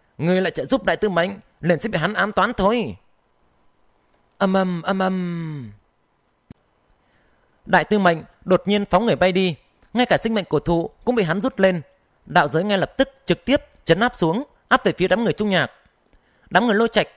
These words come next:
Hoa Tư và Hậu Thổ kinh hãi, đang định giơ tay nâng đạo giới lên, không cho đạo giới đè xuống, nhưng chỉ thấy Trung Nhạc chợt dựng thẳng một ngón tay lên, điểm lên mi tâm của chính mình, chỉ nghe ong một tiếng,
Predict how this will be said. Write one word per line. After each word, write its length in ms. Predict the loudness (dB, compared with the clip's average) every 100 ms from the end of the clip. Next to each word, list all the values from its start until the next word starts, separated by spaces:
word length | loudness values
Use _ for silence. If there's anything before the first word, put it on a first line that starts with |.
| -2
Hoa 120 | -2
Tư 220 | 2 2
và 100 | 2
Hậu 120 | 0
Thổ 160 | 0 -2
kinh 200 | -2 -2
hãi, 260 | -2 -2 -6 _ _
đang 200 | 0 2
định 160 | 0 -2
giơ 100 | -2
tay 420 | 0 0 0 -6 _ _ _
nâng 320 | -2 0 2
đạo 120 | 0 0
giới 140 | 0
lên, 240 | 2 0 -4 _ _
không 160 | -2 0
cho 120 | 0
đạo 140 | 0 0
giới 120 | -2
đè 160 | -2
xuống, 300 | -2 -4 -4 -6 _ _ _ _
nhưng 180 | -2 0
chỉ 120 | 0
thấy 120 | -2 -2
Trung 160 | -2
Nhạc 220 | -2 -4 -6 _ _
chợt 180 | 0 0
dựng 140 | 0 -4
thẳng 200 | -2 -4
một 140 | -4
ngón 100 | -4 0
tay 120 | 2
lên, 220 | 2 0 -4 _ _ _
điểm 180 | 0 0
lên 160 | 2 -2
mi 80 |
tâm 180 | -2 -2
của 80 | -2
chính 180 | -4 -2
mình, 240 | -2 -4 -12 _ -6
chỉ 140 | -4
nghe 140 | -2 -2
ong 160 | -2
một 120 | -4 -2
tiếng, 260 | -2 -2